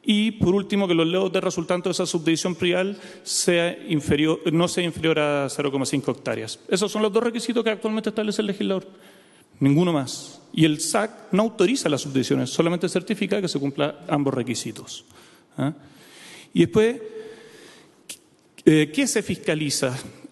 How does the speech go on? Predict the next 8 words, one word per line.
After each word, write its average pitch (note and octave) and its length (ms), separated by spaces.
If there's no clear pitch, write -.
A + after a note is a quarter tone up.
Primero, G#3+ 380
que G3+ 100
no F#3 100
pueden G3+ 200
cambiar F#3+ 240
su F#3+ 160
destino, G3 840
ah, F3+ 140